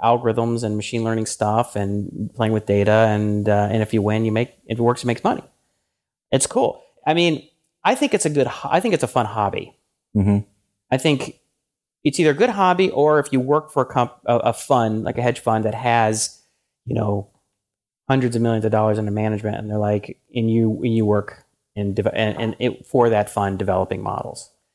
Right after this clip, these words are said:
Speaker 1: But if you're, like, trying to do it with your own money and you're really trying to make money off it, I think it'd be pretty stressful. But if you said, "All right, you know what? I got two hundred thousand dollars in our portfolio retirement stuff.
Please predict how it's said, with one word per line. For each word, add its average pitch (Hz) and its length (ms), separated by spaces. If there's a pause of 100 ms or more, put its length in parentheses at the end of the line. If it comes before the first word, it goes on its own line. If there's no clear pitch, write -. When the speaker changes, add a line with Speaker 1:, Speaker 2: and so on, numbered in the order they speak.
(240)
Speaker 1:
But 131 140
if 127 120
you're, 165 100
like, 123 420
trying 131 200
to 127 60
do 123 60
it - 20
with 113 100
your 110 100
own 120 140
money 120 300
and 113 80
you're 104 80
really 120 420
trying 120 420
to 120 260 (100)
make 120 160
money 123 160
off 139 180
it, 147 80
I 110 60
think 117 100
it'd 101 60
be 95 80
pretty 98 160
stressful. - 440 (280)
But 165 100
if 180 60
you 220 40
said, 208 140
"All 202 80
right, 185 160
you 247 60
know 262 100
what? 120 420 (540)
I 190 140
got 160 440 (800)
two 233 120
hundred 202 200
thousand 170 280
dollars 139 640
in 131 120
our 120 600 (960)
portfolio 120 840 (100)
retirement 113 600
stuff. - 400